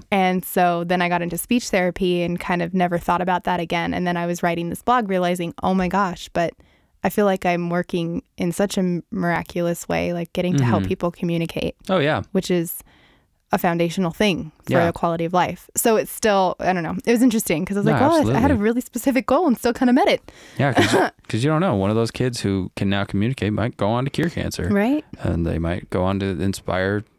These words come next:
Speaker 2: s-, the idea in someone who might do that. You know, it's just,
Speaker 1: Yeah.
Speaker 2: there's a, there's a never-ending, uh,
Speaker 1: It's
Speaker 2: cascade of things that happen.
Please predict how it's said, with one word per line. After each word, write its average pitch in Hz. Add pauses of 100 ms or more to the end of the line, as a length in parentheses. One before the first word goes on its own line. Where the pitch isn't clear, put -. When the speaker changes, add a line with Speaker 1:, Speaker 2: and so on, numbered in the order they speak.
Speaker 2:
s-, -
the 98
idea 95
in 110
someone 113
who 117
might 110
do 139
that. 82
You 90
know, 92
it's -
just, - (460)
Speaker 1:
Yeah. 214
Speaker 2:
there's 196
a, 87 (340)
there's 98
a 95
never-ending, 95
uh, 92
Speaker 1:
It's -
Speaker 2:
cascade 98 (600)
of 95 (120)
things 101
that 92
happen. 95